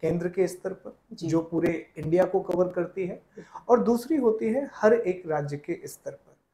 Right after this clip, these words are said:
Speaker 2: जी।
Speaker 1: तो अगर हम केंद्रीय सिविल सेवा की बात करें, जिसे यूनियन पब्लिक सर्विस कमीशन अर्थात यूपीएससी कंडक्ट करवाता है, तो इस
Speaker 2: जी।
Speaker 1: परीक्षा का नाम ही होता है सिविल सर्विस एग्जामिनेशन।
Speaker 2: जी।
Speaker 1: और इसमें बीस से पच्चीस अलग-अलग जॉब होती है।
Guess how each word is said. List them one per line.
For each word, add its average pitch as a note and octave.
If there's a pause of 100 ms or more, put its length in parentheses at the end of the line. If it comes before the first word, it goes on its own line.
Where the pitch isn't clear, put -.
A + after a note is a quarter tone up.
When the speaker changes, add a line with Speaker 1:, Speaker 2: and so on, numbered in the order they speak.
(160)
Speaker 2:
जी। D#3+ (340)
Speaker 1:
तो C#4
अगर A3
हम C4+
केंद्रीय A#3
सिविल G#3
सेवा G3
की G3
बात D3
करें, F3
जिसे G3 (220)
यूनियन G#3+
पब्लिक F#3+
सर्विस E3
कमीशन F3 (240)
अर्थात G3+
यूपीएससी F#3
कंडक्ट D#3+
करवाता C#3+
है, G3+
तो -
इस B3
Speaker 2:
जी। E3+
Speaker 1:
परीक्षा G3
का B3
नाम F#3+
ही G#3
होता F3+
है G#3+
सिविल F3+
सर्विस F3 (240)
एग्जामिनेशन। C#3+
Speaker 2:
जी। - (580)
Speaker 1:
और A3+
इसमें F4 (120)
बीस G#3
से D4
पच्चीस C4
अलग-अलग F#3+
जॉब D3+
होती C#3
है। -